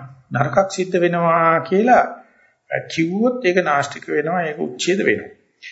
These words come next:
නමුත් ශාසනික වශයෙන් බලනකොට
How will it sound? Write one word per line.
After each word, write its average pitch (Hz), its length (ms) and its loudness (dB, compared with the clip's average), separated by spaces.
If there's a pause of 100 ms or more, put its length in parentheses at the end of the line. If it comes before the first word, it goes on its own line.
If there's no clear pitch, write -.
(120)
නමුත් 190 360 0 (920)
ශාසනික 165 720 -2
වශයෙන් 160 420 -2
බලනකොට 135 520 -4